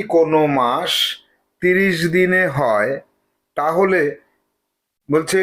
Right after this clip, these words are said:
উম, কোনো মাসের প্রথম রবিবার কত তারিখে হলে, তাহলে প্রথম রবিবার এক তারিখে হলে পাঁচটা রবিবার পাবো, দুই তারিখে হলেও পাঁচটা রবিবার পাবো। যদি মাসটা একত্রিশ দিনে হয়, তাহলে তিন তারিখটাও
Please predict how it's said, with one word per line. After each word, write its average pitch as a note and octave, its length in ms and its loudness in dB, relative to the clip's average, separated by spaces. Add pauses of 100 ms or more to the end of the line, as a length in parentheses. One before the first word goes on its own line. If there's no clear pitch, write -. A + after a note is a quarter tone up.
(260)
উম, C#3 140 -2 (260)
কোনো D#3+ 260 2
মাসের F3 440 0
প্রথম E3 380 2
রবিবার F#3 380 2
কত F3 240 0
তারিখে D3+ 380 -2
হলে, A2+ 240 0 (400)
তাহলে E3+ 180 0
প্রথম D#3+ 420 0
রবিবার F3+ 380 4 (120)
এক D3+ 180 -2 (120)
তারিখে F3 400 0
হলে F3+ 280 0 (1200)
পাঁচটা C#3 300 -2
রবিবার E3+ 440 2
পাবো, E3+ 260 0 (480)
দুই C3+ 280 0
তারিখে F3 420 -2
হলেও F3 260 2
পাঁচটা D#3 380 -2
রবিবার A2+ 420 0
পাবো। F#2+ 260 -8 (380)
যদি D#3+ 300 0
মাসটা F3+ 380 -2 (160)
একত্রিশ F3+ 480 -2
দিনে F#3 220 0
হয়, B2 260 -2 (340)
তাহলে E3+ 340 0 (580)
তিন G3 120 0 (180)
তারিখটাও G3 540 0